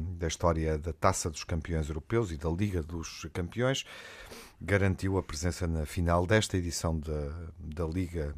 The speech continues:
de Clubes Europeus, de Campeões Europeus, eh, e onde vai jogar com, eh, o Liverpool, ehm, que também necessitou de,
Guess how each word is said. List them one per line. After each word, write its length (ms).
de 280
Clubes 320
Europeus, 340
de 80
Campeões 380
Europeus, 420
eh, 220
e 100
onde 180
vai 200
jogar 400
com, 580
eh, 340
o 160
Liverpool, 560
ehm, 960
que 80
também 400
necessitou 840
de, 1080